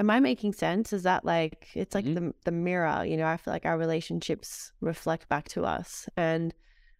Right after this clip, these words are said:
Speaker 1: when I started to see the patterns, when I started to see how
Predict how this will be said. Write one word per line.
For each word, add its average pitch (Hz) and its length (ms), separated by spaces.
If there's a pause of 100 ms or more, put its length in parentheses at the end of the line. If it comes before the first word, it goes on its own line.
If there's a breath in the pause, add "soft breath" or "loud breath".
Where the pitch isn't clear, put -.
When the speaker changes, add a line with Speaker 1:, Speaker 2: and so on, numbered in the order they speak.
(180)
Speaker 1:
when 190 240
I 214 100
started 190 400
to 190 120
see 190 340
the 180 120
patterns, 269 920
when 190 160
I 180 80
started 180 400
to - 120
see 175 340
how 160 560